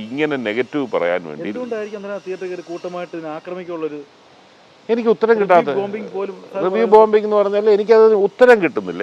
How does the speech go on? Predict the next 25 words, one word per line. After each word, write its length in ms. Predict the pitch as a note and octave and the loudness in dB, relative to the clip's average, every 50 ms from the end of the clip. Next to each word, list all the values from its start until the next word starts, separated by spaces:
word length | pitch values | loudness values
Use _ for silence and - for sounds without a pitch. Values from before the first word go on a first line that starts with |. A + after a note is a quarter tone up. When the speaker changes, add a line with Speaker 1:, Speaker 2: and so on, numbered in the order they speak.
| B2 C#3+ | -4 -4
Speaker 1:
എന്തിനു 240 | E3+ F3 F#3+ F#3+ F#3+ F#3 | -2 -4 -2 -2 0 -2
വേണ്ടിയാണ് 540 | F#3 F3+ F3 F3+ F3 D#3+ D#3+ E3 F3 F#3 F#3+ F#3 | -2 -2 -2 2 2 4 4 2 0 -2 -4 -6
എന്ന് 140 | E3+ D#3+ D#3 D#3 | -6 -6 -8 -8
എനിക്ക് 200 | D3+ D3 C#3 C#3+ C3+ | -8 -8 -10 -8 -8
മനസ്സിലാകുന്നില്ല. 640 | C3 B2+ A2 B2+ B2 A#2 A2+ A2 G#2 G2+ G#2 G#2 G#2+ A2+ B2 | -10 -10 -10 -6 -4 -2 -2 -2 -2 -4 -8 -10 -10 -6 -4
കാരണം 300 | B2+ C3+ C#3+ D3 D#3 D#3 D3+ _ _ _ _ _ _ _ - _ _ _ _ - F#2+ C#3 | -4 -4 -4 -6 -8 -12 -12 _ _ _ _ _ _ _ -20 _ _ _ _ -6 -2 0
ആ 20 | F#3 A3 A3 - | 2 2 2 2
പടത്തിൽ 320 | G3 F#3 F3 D3+ D#3+ B2 F#2 | 2 2 2 0 -6 -8 -8
ഇപ്പം, 200 | E2+ - D#2+ C#2+ C#2+ - D2 D#2 D#2+ E2+ F2+ F2+ E2+ - - - - - C2 D#2 G#2+ A2+ | -6 -8 -8 -10 -10 -14 -12 -12 -10 -10 -12 -12 -14 -16 -16 -16 -14 -14 -14 -12 -8 -6
ഇത് 100 | B2 D3+ D#3+ D#3 | -4 -2 -2 -2
ഒരു 120 | D#3 D#3 D#3+ D3+ | -2 -2 -2 -2
നെഗറ്റീവ് 360 | C#3+ C#3 D#3 C#3+ - F#3 F#3 F3+ E3+ | -2 -2 -2 -4 0 0 2 2 0
വന്നു 120 | D#3+ E3+ E3 | 0 0 -2
കഴിഞ്ഞാൽ 220 | D#3 D#3 D#3 D3+ C#3+ | -2 -2 -2 -2 0
ഒരാൾ 200 | C#3+ D3+ D3+ D3+ D3+ C#3+ | 2 2 2 2 2 2
പറയും 260 | C#3 C#3 C#3 C3 C3 C3 B2 | 0 0 0 -2 -2 -2 -4
എൻ്റെ 160 | B2 B2 B2+ B2 A#2 | -4 -8 -8 -6 -6
ബി 80 | A#2+ A#2+ A#2+ | -8 -6 -4
ജി 80 | B2 A#2+ | -4 -4
എം 60 | A2+ G2+ F2+ | -4 -4 -8
മോശമാണ്, 420 | E2 - - D2 C2 C2 B1+ - - _ _ - _ _ _ - | -8 -8 -10 -14 -14 -14 -20 -20 -20 _ _ -20 _ _ _ 0
വേറെ 200 | F#2 B2+ C#3+ D#3+ D#3+ D#3 | 0 4 6 6 6 6
ഒരാൾ 180 | D#3 D3+ D3+ D#3 D3 | 6 4 6 4 4
പറയുന്നത് 280 | C#3+ C#3+ C#3+ D3 D3+ B2+ | 2 2 0 -4 -4 -8
ഇത്ര 200 | A2 - E3 E3 | -4 -2 -2 0